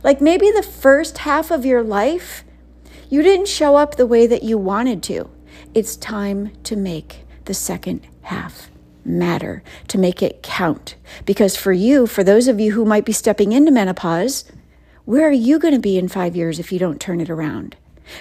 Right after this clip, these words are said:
Right? What are you gonna do if you don't start getting a handle on the cravings, if you don't start getting a handle on the moods, all of the things that are going on? Because one of the things that I learned on my weight loss journey through studying and,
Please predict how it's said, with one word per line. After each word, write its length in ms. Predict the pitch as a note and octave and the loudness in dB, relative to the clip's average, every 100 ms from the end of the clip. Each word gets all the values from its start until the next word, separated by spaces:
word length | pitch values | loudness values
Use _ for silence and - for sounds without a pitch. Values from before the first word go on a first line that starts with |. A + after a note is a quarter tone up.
| - | 2
Right? 340 | G3+ B3 D4 - - | 6 6 4 -4 -4
What 300 | A3+ B3+ E4+ | 4 6 6
are 60 | |
you 280 | D4 C4+ E4 | 2 2 2
gonna 240 | D4+ B3+ G3+ | 2 -2 0
do 200 | A3 G3+ | 2 2
if 140 | G3+ | 0
you 60 | A3 | -2
don't 220 | G#3 - | -2 -2
start 340 | - G#3 G3 | -2 -2 0
getting 480 | G#3 A3+ B3 A#3+ A#3 - - _ _ | 2 4 4 2 -2 -6 -20 _ _
a 80 | G3+ | -4
handle 600 | G3 - A#3+ C#4+ C4 G3+ | -4 -4 -2 0 2 0
on 220 | F#3+ F#3+ | -2 -4
the 60 | F3+ | -6
cravings, 840 | - G#3 C#4 A#3+ - - - - - - - | -2 2 2 0 -6 -10 -16 -20 -20 -12 -4
if 160 | A3 | 2
you 40 | C4 | 4
don't 200 | C4 C4 | 4 2
start 260 | B3 G3+ | 2 4
getting 300 | A3 A3+ A#3+ | 4 4 4
a 80 | G#3 | 2
handle 400 | G#3+ A3+ C4 A#3+ | 0 2 4 4
on 140 | G#3 | 2
the 80 | F#3 | 0
moods, 360 | G3+ C4 B3+ - - | 0 0 -2 -2 2
all 180 | B3 | 4
of 120 | E4 C#4+ | 4 2
the 100 | C4+ | 2
things 300 | B3+ B3+ B3 | 4 4 2
that 120 | A3+ | -2
are 120 | G#3+ | 0
going 280 | G#3+ G3+ G3+ | 0 -2 -2
on? 240 | C#4+ F3 - - | -4 -4 -8 -10
Because 300 | - D4+ B3+ | -2 2 2
one 240 | A3+ A#3+ D4 | 2 2 2
of 80 | G4 | 0
the 100 | G4 | 0
things 300 | D4 B3+ B3+ | 2 2 2
that 120 | G3+ | 0
I 160 | G#3 | 0
learned 360 | B3+ G#3+ A3 A#3 | 0 0 0 0
on 120 | F#3 | -2
my 160 | F#3 G#3+ | -2 0
weight 240 | G#3 G#3+ | 2 0
loss 220 | F#3 F3+ | 0 -6
journey 320 | - F3+ F3+ F3+ | -6 -6 -6 -6
through 200 | F3 E3+ | -10 -10
studying 680 | - - A#3+ B3+ A#3 F#3+ | -10 -2 0 2 0 -2
and, 160 | F3 | -4